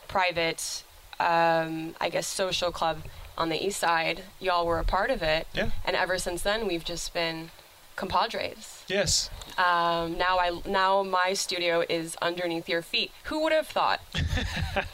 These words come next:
Speaker 1: I
Speaker 2: That
Speaker 1: had no idea that this, this was even
Speaker 2: Yeah.
Speaker 1: available, or I was even gonna be opening Four Walls or Brick and Mortar.
Speaker 2: And growing.
Speaker 1: And, and growing. And
Speaker 2: Yeah.
Speaker 1: so I meet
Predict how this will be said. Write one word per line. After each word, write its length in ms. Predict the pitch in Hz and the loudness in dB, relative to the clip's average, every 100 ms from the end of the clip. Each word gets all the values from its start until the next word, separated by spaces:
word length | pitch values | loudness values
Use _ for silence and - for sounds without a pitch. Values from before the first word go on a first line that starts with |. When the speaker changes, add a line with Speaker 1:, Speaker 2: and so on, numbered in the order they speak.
| - - - - - | -12 -12 -4 -4 0
Speaker 1:
I 100 | 233 | 0
Speaker 2:
That 60 | 269 | 0
Speaker 1:
had 120 | 233 | 0
no 180 | 240 233 | 2 2
idea 360 | 226 214 190 | 0 2 2
that 180 | 175 170 | 2 0
this, 160 | 185 - | -2 -4
this 220 | 196 185 | -4 -2
was 140 | 190 180 | -4 -4
even 200 | 185 170 | -2 0
Speaker 2:
Yeah. 60 | |
Speaker 1:
available, 500 | 170 180 180 175 170 | 2 2 2 4 4
or 220 | 196 196 180 | 4 4 4
I 40 | |
was 160 | 185 180 | 2 0
even 240 | - 185 | 0 0
gonna 220 | 175 175 170 | 0 0 0
be 160 | 170 - | -2 0
opening 640 | 185 190 185 170 160 160 - - | 0 0 -2 0 -2 -4 -6 -8
Four 300 | - 165 165 | -2 0 2
Walls 320 | 165 165 165 | 0 0 -2
or 120 | 165 | -4
Brick 200 | 170 165 | -4 -8
and 80 | 165 | -6
Mortar. 480 | 165 165 196 190 208 - - - - - - | -4 -4 -4 -4 -8 -16 -18 -20 -20 -12 -4
Speaker 2:
And 160 | 170 160 | -2 -2
growing. 340 | 156 180 185 | 0 2 2
Speaker 1:
And, 200 | 208 196 | 0 0
and 180 | 190 190 | -2 0
growing. 460 | 180 185 180 - - | 2 2 0 -2 -4
And 180 | 151 151 | -4 0
Speaker 2:
Yeah. 80 | |
Speaker 1:
so 440 | 170 180 175 170 - - - | 2 2 2 0 -2 -6 -2
I 160 | 185 | 0
meet 220 | 196 190 | 0 0